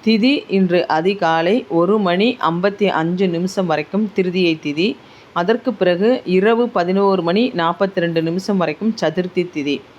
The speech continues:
அதற்கு பிறகு பஞ்சமி திதி வந்து ஸ்டார்ட் ஆயிருது. நட்சத்திரம் இன்று காலை எட்டு மணி அஞ்சு நிமிஷம் வரைக்கும் அஸ்வினி இருக்குது. அதற்கு பிறகு பரணி நட்சத்திரம் வந்துடுது.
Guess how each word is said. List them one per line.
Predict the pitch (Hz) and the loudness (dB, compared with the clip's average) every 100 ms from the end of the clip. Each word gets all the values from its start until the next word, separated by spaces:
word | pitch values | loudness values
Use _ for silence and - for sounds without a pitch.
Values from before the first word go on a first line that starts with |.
| - - - - | -20 -20 -20 -4
அதற்கு | 214 247 247 | 0 0 0
பிறகு | 202 196 247 233 | 0 0 0 0
பஞ்சமி | 190 190 202 190 | 0 2 0 0
திதி | 170 156 | 0 -2
வந்து | 151 190 | -4 -6
ஸ்டார்ட் | - 147 147 | -4 -4 -4
ஆயிருது. | 143 135 139 - - - - - - 180 | -4 -2 -4 -6 -12 -20 -20 -20 -14 -4
நட்சத்திரம் | 175 175 277 233 240 | -4 0 0 2 2
இன்று | 240 185 175 | 2 2 0
காலை | 165 165 180 208 | 0 2 2 2
எட்டு | 190 170 - | 0 -2 -2
மணி | 202 180 214 254 - | 0 2 2 0 -2
அஞ்சு | 160 175 190 208 | -4 0 2 2
நிமிஷம் | 185 196 208 | 0 0 0
வரைக்கும் | 175 - 190 - | 0 -2 -4 -4
அஸ்வினி | 156 - 190 180 156 | -4 -4 -2 0 -2
இருக்குது. | 151 151 165 247 285 - - - | -4 -2 0 -2 -4 -16 -12 -4
அதற்கு | 180 214 226 | 0 0 -2
பிறகு | 196 185 190 254 | 0 0 2 0
பரணி | 190 170 185 196 | 2 0 0 -2
நட்சத்திரம் | 165 160 151 143 147 | -2 -6 -6 -4 -4
வந்துடுது. | 139 135 135 | -4 -4 -2